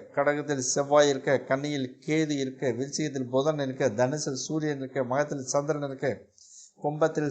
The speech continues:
சுக்கிரன் சனி சேர்ந்து இருக்க, மீனத்தில் ராகு பகவான் இருக்க, இந்த மாசம் என்ன நடக்கும்? இந்த வருஷம் பணவரவு நல்லா இருக்கும். சுப நிகழ்ச்சியில் வீட்டில் நிறைய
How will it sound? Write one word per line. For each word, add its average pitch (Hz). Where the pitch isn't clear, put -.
சுக்கிரன் 147
சனி 147
சேர்ந்து 147
இருக்க, 135
மீனத்தில் 139
ராகு 147
பகவான் 143
இருக்க, 131
இந்த 131
மாசம் 135
என்ன 131
நடக்கும்? 123
இந்த 135
வருஷம் 131
பணவரவு 139
நல்லா 135
இருக்கும். 120
சுப 156
நிகழ்ச்சியில் 151
வீட்டில் 151
நிறைய 143